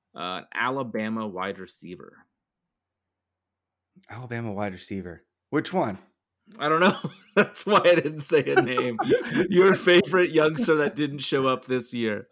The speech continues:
Speaker 2: Oh my gosh. My favorite youngster that didn't show up this year.
Speaker 1: I don't know. You fill in Ajay Hall, JoJo Earl.
Speaker 2: No.
Speaker 1: You get to pick. <laughs>
Speaker 2: No. You know, it's, okay, so I'm actually gonna throw you a complete curveball, and you might rule this pick, uh, illegitimate.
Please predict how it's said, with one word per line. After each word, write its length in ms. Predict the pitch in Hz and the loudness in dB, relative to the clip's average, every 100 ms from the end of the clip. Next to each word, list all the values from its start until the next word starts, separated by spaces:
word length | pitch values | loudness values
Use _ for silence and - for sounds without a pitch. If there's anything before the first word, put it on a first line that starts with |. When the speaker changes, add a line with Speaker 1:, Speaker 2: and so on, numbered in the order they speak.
| 147 139 | -14 -10
Speaker 2:
Oh 320 | 139 131 127 | -8 -6 -6
my 200 | 117 104 | -6 -8
gosh. 480 | 92 95 92 92 - 123 _ _ _ _ _ _ _ _ | -8 -8 -8 -10 -16 -20 _ _ _ _ _ _ _ _
My 120 | 95 | -18
favorite 380 | 92 107 110 95 | -10 -6 -4 -6
youngster 300 | 98 95 92 | -8 -10 -10
that 120 | 85 | -12
didn't 160 | 90 95 | -10 -10
show 100 | 92 | -10
up 100 | 85 | -14
this 200 | 90 - | -18 -16
year. 200 | 87 85 _ _ _ _ _ 208 | -16 -16 _ _ _ _ _ -10
Speaker 1:
I 80 | |
don't 120 | 180 160 | -8 -6
know. 360 | 104 135 135 - | -6 -8 -12 -14
You 140 | 120 | -14
fill 320 | 110 139 143 | -8 -4 -2
in 80 | 151 | -2
Ajay 360 | 110 135 135 139 | -2 -2 0 -2
Hall, 260 | 127 131 | 0 0
JoJo 480 | 127 131 127 127 127 | 0 -2 -2 -2 -4
Earl. 160 | 123 127 | -2 0
Speaker 2:
No. 80 | 127 | 0
Speaker 1:
You 160 | 127 | -2
get 140 | 156 156 | -4 -4
to 80 | |
pick. 420 | 143 170 151 - - | -4 -4 -4 -8 -6
<laughs> 120 | 262 240 196 175 180 _ | -4 -2 -4 -10 -16 _
Speaker 2:
No. 220 | 117 104 95 - - - | -6 -6 -8 -16 -20 -4
You 100 | 180 | -2
know, 60 | |
it's, 380 | 180 170 156 131 | 0 0 -2 -4
okay, 280 | - 135 98 | -2 -2 -4
so 180 | - 147 - | -4 -4 -2
I'm 160 | 143 | 2
actually 300 | 160 160 147 | 2 2 -2
gonna 180 | 131 127 | -6 -4
throw 140 | 131 | 0
you 120 | 123 117 | 0 0
a 20 | |
complete 480 | 117 98 - 156 156 | -2 -8 -2 -2 0
curveball, 560 | 120 110 98 98 95 92 | -2 0 -2 -4 -4 -8
and 360 | 107 107 107 | -8 -6 -8
you 60 | 117 | -4
might 280 | 131 135 120 | 0 0 -2
rule 200 | 135 131 | -2 0
this 180 | 123 120 | -2 -2
pick, 320 | 123 120 - _ _ _ - | -2 -4 -8 _ _ _ -8
uh, 260 | 101 95 | -6 -4
illegitimate. 580 | 95 117 110 107 98 85 | -2 -2 -2 -2 -4 -10